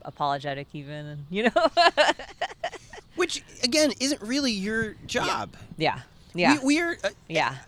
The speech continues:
Speaker 2: we.
Speaker 1: And I
Speaker 2: I
Speaker 1: can't
Speaker 2: haven't, I haven't been a journalist in a long time, but I don't feel like journalists are
Speaker 1: No.
Speaker 2: an arm of P R.
Speaker 1: No, they're not. Absolutely not. But also, what is their job, right?
Speaker 2: Yes.
Speaker 1: And then what is my job? That's not,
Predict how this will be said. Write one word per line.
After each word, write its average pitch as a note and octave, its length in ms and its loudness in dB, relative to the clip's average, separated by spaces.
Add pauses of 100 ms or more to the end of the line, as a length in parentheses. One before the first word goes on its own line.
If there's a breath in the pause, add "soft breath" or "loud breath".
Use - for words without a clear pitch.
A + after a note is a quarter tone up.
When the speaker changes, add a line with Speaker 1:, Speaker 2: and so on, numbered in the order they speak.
(180)
Speaker 2:
we. C3+ 180 -2
Speaker 1:
And A#3 100 4
I - 20 6
Speaker 2:
I A#3+ 40 0
Speaker 1:
can't A3 180 4
Speaker 2:
haven't, G#3+ 260 4
I - 40 0
haven't G3 120 -2
been F#3+ 100 -2
a E3 60 0
journalist D3 320 -2
in C#3 60 -6
a - 20 -6
long A#2+ 140 -6
time, G#2+ 240 -6
but F3 180 2 (440 loud breath)
I C#4 80 0
don't F4+ 160 2
feel C4+ 160 0
like A#3 140 2
journalists F#3 800 -2
are D#3+ 340 0
Speaker 1:
No. F#3 180 2
Speaker 2:
an F3 60 2
arm F3+ 280 2
of F3 160 -2
P F#3+ 160 -4
R. - 420 -2
Speaker 1:
No, F#4+ 240 4
they're G4 160 2
not. A4 420 -2 (720)
Absolutely A3 420 2
not. C3 260 -6 (580)
But A3+ 160 6
also, B3 520 2 (600 soft breath)
what F#3+ 160 4
is G3 140 0
their E3 160 0
job, D3+ 340 -2
right? A#2 360 -6 (440)
Speaker 2:
Yes. - 240 -18
Speaker 1:
And F3+ 140 4
then D#3+ 140 -2
what D#3+ 120 0
is D#3 120 -2
my F3 180 2
job? C#3+ 340 -4 (240)
That's E3+ 240 0
not, E3 300 0